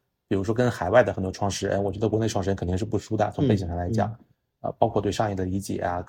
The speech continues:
Speaker 1: 可以动用的资源等等，然后纵向去比，五年前、十年前，仍然是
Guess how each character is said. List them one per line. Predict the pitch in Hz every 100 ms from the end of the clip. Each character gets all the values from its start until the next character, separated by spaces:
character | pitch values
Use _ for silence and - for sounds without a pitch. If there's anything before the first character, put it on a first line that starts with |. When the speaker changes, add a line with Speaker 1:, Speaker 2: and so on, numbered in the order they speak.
| -
Speaker 1:
可 | 107
以 | 98
动 | 95 110 98
用 |
的 | 95
资 | -
源 | 104 92
等 | 87 98
等， | 95 101
然 |
后 | 104
纵 | - 127
向 | 113 98
去 | 113
比， | 110 95 104
五 |
年 | 95 104
前、 | 113 110
十 | 98
年 | 101
前， | 113 92 98 95 - _ _
仍 | - 107
然 | 131 87 95 98
是 | - - 101 92